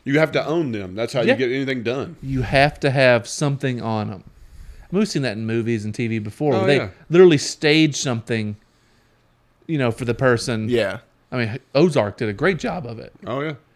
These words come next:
Speaker 2: You know, and so it's like, I easily see somebody like this having high security, be protective because people are gonna wanna come and get, you know, whatever it is that you have on them, you know?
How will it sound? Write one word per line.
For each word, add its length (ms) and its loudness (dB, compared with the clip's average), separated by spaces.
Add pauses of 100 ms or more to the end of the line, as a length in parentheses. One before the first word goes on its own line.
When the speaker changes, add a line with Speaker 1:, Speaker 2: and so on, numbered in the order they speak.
(580)
Speaker 2:
You 80 -2
know, 320 -2
and 160 -2
so 140 2
it's 120 -2
like, 300 0 (1300)
I 280 -6
easily 400 2
see 240 -2
somebody 320 0
like 180 -2
this 280 -4
having 400 -4
high 240 4
security, 680 -4 (680)
be 120 2
protective 540 0
because 460 -2
people 240 -4
are 60 -4
gonna 160 -4
wanna 160 -4
come 260 -6
and 160 -6
get, 380 -2 (800)
you 80 -8
know, 120 -4
whatever 440 2
it 60 2
is 260 2
that 160 -8
you 120 -2
have 240 0
on 180 -6
them, 280 -8
you 80 -6
know? 280 -6